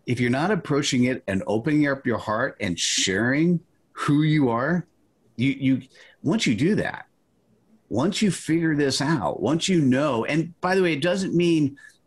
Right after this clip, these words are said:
on a C pop, it doesn't mean it doesn't change. Your customer point of pain will change over time as you learn, as you grow, as you shift the audience that you want to serve. Uh, but until you do that, nobody's solution is gonna be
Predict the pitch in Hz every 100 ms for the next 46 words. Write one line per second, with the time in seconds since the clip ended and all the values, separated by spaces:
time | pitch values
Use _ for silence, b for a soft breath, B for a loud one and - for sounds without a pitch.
0 | - 135 143 127 - 160 160 190 160 113
1 | 151 165 139 139 131 120 113 113 110 -
2 | 180 190 85 - - - 139 139 180 180
3 | 160 135 139 127 123 170 160 131 127 -
4 | - 214 214 110 92 92 104 185 196 104
5 | 104 B B B - 120 113 143 120 139
6 | 139 123 113 113 127 117 113 139 143 110
7 | 113 110 123 113 - - 165 147 - 110
8 | 135 151 123 - 104 98 120 113 123 123
9 | 104 - - 160 117 71 135 - _ _
10 | - - - _ _ _ - _ _ _
11 | - - - 131 - - 135 135 131 190
12 | 185 165 147 170 120 92 82 - _ _
13 | _ 113 127 165 185 131 - 117 123 175
14 | - 98 101 95 113 110 107 107 107 104